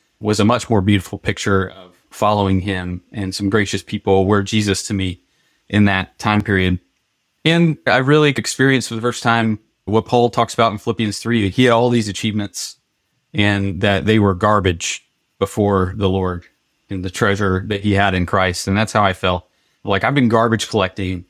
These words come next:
for a long time, and that's what my life has been around. And my story turned around in following Jesus. And there were just even a couple things, like, that God did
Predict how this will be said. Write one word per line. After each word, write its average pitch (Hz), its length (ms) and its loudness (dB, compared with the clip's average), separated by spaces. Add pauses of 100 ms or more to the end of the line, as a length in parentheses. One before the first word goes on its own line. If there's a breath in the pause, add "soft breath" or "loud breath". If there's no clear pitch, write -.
(280)
for - 140 0
a 101 80 6
long 104 220 4
time, 101 320 0
and 92 80 2
that's 95 160 -2
what 104 60 2
my 95 40 2
life 92 220 -2
has 92 100 -8
been 95 120 -2
around. 90 340 -6
And 92 80 -2
my 101 100 2
story 117 380 2
turned 101 180 0
around 90 380 0 (640)
in 113 100 -2
following 113 460 2
Jesus. 104 420 -2
And 127 80 2
there 147 80 4
were 156 60 2
just 147 120 -4
even 147 160 4
a 113 60 2
couple 123 220 -2
things, 120 420 2
like, 104 240 2
that 101 140 0
God 107 320 0
did 104 360 0